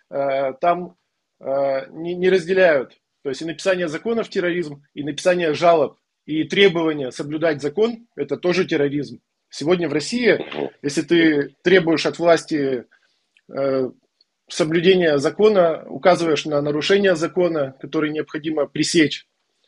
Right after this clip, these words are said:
Speaker 1: то ты террорист. И, э, тебя объявляют в розыск, и наступают все негативные последствия. Кроме того, возбуждено было какое-то дело, э, в Следственном комитете,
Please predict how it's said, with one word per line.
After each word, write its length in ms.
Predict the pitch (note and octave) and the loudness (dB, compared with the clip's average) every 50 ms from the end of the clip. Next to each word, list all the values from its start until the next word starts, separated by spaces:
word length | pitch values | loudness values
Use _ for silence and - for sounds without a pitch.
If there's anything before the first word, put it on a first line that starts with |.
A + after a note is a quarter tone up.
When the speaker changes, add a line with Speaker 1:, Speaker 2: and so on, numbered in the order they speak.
| _ _ | _ _
Speaker 1:
то 100 | - B2 | -10 -2
ты 140 | - G3+ F#3 | 0 0 4
террорист. 600 | - G3 F3 E3 D#3 D3+ D3+ C#3 - - _ _ _ _ _ _ _ _ _ _ _ _ _ - - | 6 6 6 6 6 4 2 0 -2 -8 _ _ _ _ _ _ _ _ _ _ _ _ _ -16 -8
И, 460 | - C#3 C#3 C#3 C#3+ C#3+ C#3+ C#3 C#3 C3 C#3 - - - - _ _ _ _ - | -2 0 2 4 4 4 4 2 0 -2 -4 -10 -20 -20 -20 _ _ _ _ -2
э, 420 | C#3 C3 C3 C3 C3+ C3 C3 - - - - - - | 2 4 4 6 6 4 2 -2 -6 -12 -20 -10 -6
тебя 380 | - D3+ C3+ E3+ F3 E3+ D3 | -2 2 4 6 8 8 6
объявляют 560 | - - C#3+ C3+ C3+ D3 C#3+ D#3 D3 C#3+ C#3+ D#3 | 6 4 0 -2 -2 -2 2 4 4 4 4 2
в 40 | |
розыск, 520 | E3 G3 A#3+ G#3 G#3 F#3 - - _ - - | 0 0 0 0 -2 -6 -6 -10 _ -18 -16
и 640 | - - C#3+ D3+ E3 F3 E3+ D#3+ D3+ C#3+ C3+ B2 - - _ - - - _ _ _ _ - C3+ C3 - - D#3 D#3 - | -10 -6 -4 -2 0 0 2 2 0 0 -4 -6 -8 -14 _ -20 -20 -20 _ _ _ _ -20 -20 -20 -18 -18 -18 -14 -10
наступают 500 | D3 C#3+ C#3 - D3+ C#3 F3+ F3+ E3 D3 | -8 -8 -6 -6 0 4 6 6 6 4
все 160 | - - F#3 | 2 -2 -2
негативные 500 | E3+ D#3+ C#3 C#3 C#3+ - E3 D3+ D3+ C#3+ | 0 -2 -2 -2 -2 -2 -2 0 -2 -2
последствия. 560 | C#3+ D3+ - - C#3 B2+ - - B2 G#2+ G2 _ _ _ _ _ _ - - - _ _ _ _ | -4 -4 -4 -4 -4 -4 -4 -6 -10 -12 -12 _ _ _ _ _ _ -20 -20 -20 _ _ _ _
Кроме 240 | - F3 G3 G3+ F#3 | 2 4 6 6 4
того, 800 | F3 F3+ D#3+ D#3+ E3 D#3+ D#3 D#3 C#3+ C3 B2+ - - D2 C#2+ - - _ | 4 2 0 2 2 2 4 2 2 0 -2 -4 -10 -16 -18 -18 -20 _
возбуждено 600 | - - C#3 C#3 D#3+ D3 D#3 F3 F3 D3+ D3+ D3 C#3 | -16 -10 -6 -4 -4 -2 0 0 0 0 0 -2 -2
было 180 | C3+ C#3 C#3 C3+ | 0 0 -2 -2
какое-то 380 | C#3 - D#3 D#3 C#3+ D3 D3 | -4 -2 0 0 0 0 0
дело, 300 | C#3 C#3 D#3 D#3 D3+ C#3+ | 0 2 4 4 6 6
э, 520 | C3+ B2+ B2 A#2+ - - C#3+ C3 B2+ B2 B2 | 4 4 2 0 -2 -2 -2 0 0 0 -2
в 40 | A#2+ | -2
Следственном 360 | - G3 A3 G#3+ - G#3 F#3 | 0 0 0 2 0 -2 -2
комитете, 600 | F3+ F#3+ F3 D#3+ D3+ F#3 E3+ - D#3+ D3 C#3+ C#3+ | -2 -4 -4 -2 -2 -2 -2 0 -2 -4 -4 -6